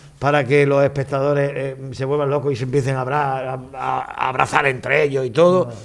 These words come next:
Speaker 1: Eh, la gente es, es, es comedida, quiero decir que es muy seguro, es un
Speaker 2: Sí,
Speaker 1: recinto
Speaker 2: yo,
Speaker 1: muy,
Speaker 2: vamos,
Speaker 1: muy
Speaker 2: no.
Speaker 1: seguro,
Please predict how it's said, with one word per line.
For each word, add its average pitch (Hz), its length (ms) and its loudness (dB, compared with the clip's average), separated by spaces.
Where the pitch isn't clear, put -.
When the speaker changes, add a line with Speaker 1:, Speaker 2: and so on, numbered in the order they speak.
Speaker 1:
Eh, - 140 -12
la 131 100 -8
gente 147 260 -4
es, 143 80 -4
es, 139 260 -6
es 135 120 -2
comedida, 170 840 0
quiero 180 160 2
decir 165 140 0
que 165 80 2
es 170 60 6
muy 190 200 0
seguro, 185 400 0
es 139 60 0
un 147 100 0
Speaker 2:
Sí, 165 60 -2
Speaker 1:
recinto 165 360 0
Speaker 2:
yo, 160 100 2
Speaker 1:
muy, 135 200 2
Speaker 2:
vamos, 113 140 -2
Speaker 1:
muy 113 120 -2
Speaker 2:
no. 104 60 -8
Speaker 1:
seguro, 143 300 -4